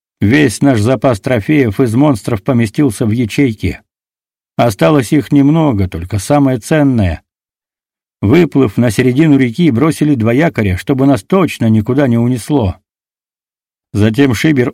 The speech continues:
установил маскировочное поле, и мы принялись ждать, пока катер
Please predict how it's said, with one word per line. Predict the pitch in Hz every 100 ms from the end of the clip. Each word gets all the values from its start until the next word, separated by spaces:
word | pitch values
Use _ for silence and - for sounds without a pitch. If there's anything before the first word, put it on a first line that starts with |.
| -
установил | 107 - 120 120 143 127
маскировочное | 120 - 131 143 127 - 120 110
поле, | 101 156 139 113
и |
мы | 120 135
принялись | 120 123 127 127 107
ждать, | 101 113 139 - - _ -
пока | 131 117 107
катер | 170 - 139